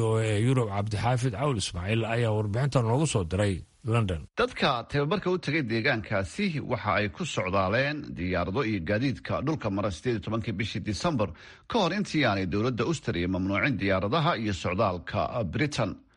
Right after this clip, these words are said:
Speaker 2: Qoraal ka soo baxay hay-adda caafimaadka ee deegaankaasi ayaa lagu xaqiijiyey in xanuunkan looga cabsi qabo inuu yahay nooca cusub ee covid sagaal iyo toban oo iminkaba farabaas ku haya Britain.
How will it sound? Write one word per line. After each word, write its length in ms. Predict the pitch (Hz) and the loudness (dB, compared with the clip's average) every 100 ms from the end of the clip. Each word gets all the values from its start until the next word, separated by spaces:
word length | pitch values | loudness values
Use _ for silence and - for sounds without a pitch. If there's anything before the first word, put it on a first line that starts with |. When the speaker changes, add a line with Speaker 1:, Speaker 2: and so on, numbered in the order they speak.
| _ _ _ _ - | _ _ _ _ -2
Speaker 2:
Qoraal 240 | 127 135 | 2 2
ka 80 | 101 | 0
soo 160 | 131 127 | 0 0
baxay 260 | 95 101 113 | 2 2 4
hay-adda 240 | 101 104 | 2 2
caafimaadka 640 | 92 95 90 113 127 107 160 117 | 0 0 0 0 0 0 0 0
ee 80 | |
deegaankaasi 640 | 87 92 98 107 95 92 - | 0 -2 -2 -2 -2 -2 0
ayaa 220 | 113 95 | 0 0
lagu 160 | 92 98 | 0 -2
xaqiijiyey 680 | 117 98 95 85 104 123 147 | -4 -4 -4 -4 -2 -2 0
in 80 | 113 107 | -2 -2
xanuunkan 600 | 107 127 113 101 135 139 | -2 0 -2 0 -2 0
looga 240 | 110 117 120 | 0 2 0
cabsi 240 | 110 - - | -2 -2 0
qabo 240 | 107 90 - - - | 0 -2 -4 -16 -6
inuu 180 | 175 156 131 | 0 2 4
yahay 180 | 127 | 2
nooca 380 | 147 135 98 92 | 2 2 2 0
cusub 200 | 98 120 | -2 0
ee 80 | 104 | -2
covid 320 | - 143 - 92 | 0 -2 0 -4
sagaal 320 | - 107 131 | -2 0 0
iyo 80 | 101 | -2
toban 220 | - 87 92 | -4 -2 0
oo 80 | 110 | 2
iminkaba 400 | 143 107 87 85 | 2 0 -2 -2
farabaas 560 | 110 120 98 92 85 90 92 | 0 0 2 0 0 -2 -2
ku 80 | 139 | 0
haya 280 | 104 98 95 | 2 2 0
Britain. 480 | 95 113 - 90 | -2 -2 -2 -4